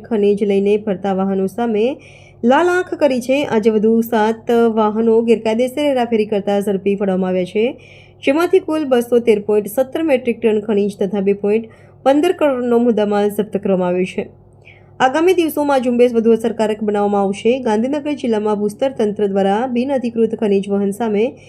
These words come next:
કડક કાર્યવાહી હાથ ધરવામાં આવી છે. કલેક્ટર મેહુલ દવેના માર્ગદર્શન હેઠળ અને મદદનીશ ભૂસ્તર શ્રી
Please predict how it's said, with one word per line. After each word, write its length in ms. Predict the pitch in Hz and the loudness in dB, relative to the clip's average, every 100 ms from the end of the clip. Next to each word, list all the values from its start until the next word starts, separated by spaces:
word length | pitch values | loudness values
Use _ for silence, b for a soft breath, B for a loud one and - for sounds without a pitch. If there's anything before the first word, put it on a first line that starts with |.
| B B | B B
કડક 240 | - 330 330 | -2 -2 0
કાર્યવાહી 460 | 277 247 226 226 233 233 | 0 2 2 0 0 -2
હાથ 180 | 190 | -2
ધરવામાં 320 | 202 190 185 180 | -2 0 -2 -2
આવી 180 | 190 - | -4 -6
છે. 160 | - - - - - - B B B - | -10 -14 -20 -20 -20 -20 B B B 0
કલેક્ટર 380 | 320 349 370 349 | 2 4 4 2
મેહુલ 300 | 311 320 330 | 2 2 2
દવેના 320 | 294 277 269 | 2 2 0
માર્ગદર્શન 460 | 262 226 233 240 240 | 0 -2 -2 0 0
હેઠળ 280 | 226 240 240 | 0 0 0
અને 100 | 220 | 0
મદદનીશ 480 | 220 254 262 294 - | 0 0 -2 -4 -2
ભૂસ્તર 340 | 233 226 220 220 | -4 -2 -2 -4
શ્રી 400 | 220 214 226 | -2 -2 -2